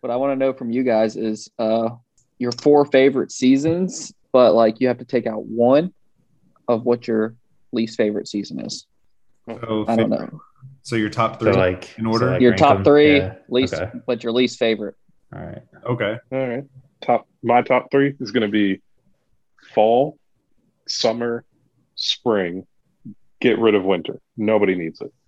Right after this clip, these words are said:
Speaker 3: No.
Speaker 1: Get rid of winter?
Speaker 2: Bro.
Speaker 3: Dude,
Speaker 4: Yeah.
Speaker 3: you're, you're just
Speaker 1: Okay.
Speaker 2: Bro.
Speaker 1: So, so
Speaker 3: You're,
Speaker 1: you're,
Speaker 3: you're
Speaker 1: so you're
Speaker 3: just
Speaker 1: dismissing, so you're dismissing, uh, like, Christmas and New Year's and everything?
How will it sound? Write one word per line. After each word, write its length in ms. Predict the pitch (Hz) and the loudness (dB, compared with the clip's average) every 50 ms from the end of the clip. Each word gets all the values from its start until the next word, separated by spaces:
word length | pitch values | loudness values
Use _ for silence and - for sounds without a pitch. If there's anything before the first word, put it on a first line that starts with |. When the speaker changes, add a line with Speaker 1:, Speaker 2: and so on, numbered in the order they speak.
| _ _ | _ _
Speaker 3:
No. 400 | - 98 98 95 95 95 98 98 | -8 -8 -6 -6 -6 -6 -8 -6
Speaker 1:
Get 160 | - 123 90 - | -6 -6 -6 -4
rid 160 | 135 135 127 | -4 -2 -2
of 80 | 117 | -2
winter? 360 | 110 110 117 123 107 107 98 98 | -2 -2 -2 -2 0 0 -2 -2
Speaker 2:
Bro. 300 | - 90 87 87 - - _ _ _ _ _ _ - | -4 -6 -12 -18 -20 -20 _ _ _ _ _ _ -10
Speaker 3:
Dude, 140 | 110 101 101 | -4 2 4
Speaker 4:
Yeah. 200 | 104 110 98 92 | 6 6 6 4
Speaker 3:
you're, 440 | 92 92 101 107 120 123 113 87 | 0 0 0 2 2 2 2 0
you're 300 | 73 - 110 107 120 127 | -2 -4 -2 2 2 2
just 320 | 120 127 113 110 - - 127 | 4 2 0 0 -2 -4 -6
Speaker 1:
Okay. 200 | 131 - - 110 | -6 -4 -2 0
Speaker 2:
Bro. 440 | 123 123 123 120 110 101 95 92 87 - - - - _ _ _ _ _ _ | 2 4 4 4 2 0 -4 -8 -12 -16 -20 -20 -20 _ _ _ _ _ _
Speaker 1:
So, 300 | - - 185 185 170 - | 2 6 6 6 6 6
so 120 | - - 165 | 4 4 4
Speaker 3:
You're, 140 | 165 170 165 | 6 6 6
Speaker 1:
you're, 60 | 113 117 | 4 4
Speaker 3:
you're 40 | 127 | 2
Speaker 1:
so 80 | 120 - | 4 4
you're 100 | 170 170 | 4 4
Speaker 3:
just 100 | 170 156 | 4 2
Speaker 1:
dismissing, 800 | 160 165 156 - - 147 156 160 160 180 175 170 165 156 139 - - | 0 -2 -2 -2 -2 0 0 0 0 -2 -2 -2 -2 -4 -8 -12 -12
so 120 | - - | -8 -6
you're 180 | 143 143 151 156 | -4 -2 -2 -2
dismissing, 760 | 147 147 143 - - 135 139 135 - 151 143 139 139 135 127 120 - 117 | -4 -4 -6 -6 -6 -6 -6 -4 -4 -6 -4 -4 -4 -4 -6 -6 -6 -4
uh, 380 | 117 120 120 117 113 113 113 - _ _ _ - | -2 -2 0 0 0 -2 -4 -6 _ _ _ -10
like, 280 | 117 110 107 110 110 - _ _ _ _ | -8 -8 -8 -8 -10 -14 _ _ _ _
Christmas 540 | - 131 123 - - 135 127 127 123 - - | -4 -4 -4 -2 -2 0 0 0 0 -2 -6
and 180 | 113 110 110 110 | -8 -4 -2 -2
New 120 | 113 117 | 0 2
Year's 400 | 120 120 120 120 120 120 120 - | 2 2 2 2 2 0 0 -2
and 120 | 120 117 117 | -2 -2 0
everything? 460 | 117 120 123 120 127 123 120 120 | 0 -2 -2 -2 -4 -4 -6 -6